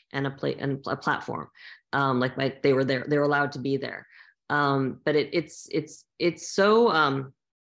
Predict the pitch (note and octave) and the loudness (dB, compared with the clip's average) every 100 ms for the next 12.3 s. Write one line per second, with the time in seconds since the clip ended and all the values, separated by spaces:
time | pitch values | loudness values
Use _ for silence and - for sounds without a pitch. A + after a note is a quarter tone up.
0 | _ _ _ F3+ E3+ - F3+ F#3+ - A#3+ | _ _ _ -4 -4 0 2 4 2 2
1 | B3+ - F#3 F#3+ F#3 C4 B3+ F3 E3+ - | 4 4 2 2 2 2 2 0 -2 0
2 | F3 E3 D#3+ - D#3+ D#3+ - C4 A3 D#3 | 2 2 0 -6 -6 -4 -2 2 2 2
3 | D3 D3 G#3 G#3 D#3+ D#3+ - E3 D#3 D3 | 0 0 -4 -4 -4 -4 0 -2 0 -2
4 | D3 C#3+ D3 C3+ C3+ G#3+ - - - - | -2 -2 -2 -2 -2 -6 -8 -20 -20 -14
5 | - F3 F3+ F3 D#3+ G#3 G#3 G#3 D#3+ D3+ | -2 0 2 2 2 2 2 -2 -2 -4
6 | D3+ E3+ C3 B2+ C#3 D3 D3+ D3+ - G3+ | -2 -2 -6 -8 -10 -6 -4 -4 0 4
7 | G3 F#3 E3 E3 D#3+ D#3+ D3+ C#3+ C#3+ - | 4 4 0 2 2 2 2 0 -2 0
8 | C4+ G#3 D#3 D3 D3 - D3 D3+ D3 - | 2 2 2 -2 -6 -4 -2 0 -2 -6
9 | - - D#3+ D3+ D#3 D#3+ E3+ D#3 D3+ D3 | -14 -2 2 4 2 2 -2 -2 -2 -2
10 | D3 F3+ F#3 - D3 C#3+ C#3 C#3+ C#3+ D3 | 0 0 0 0 0 -2 -6 -8 -6 -6
11 | C#3+ D3 C#3+ D#3+ D#3+ F#3+ F3 D3 D3+ D3 | -4 -4 -2 0 2 2 4 4 2 0
12 | C#3+ C#3 | -2 -2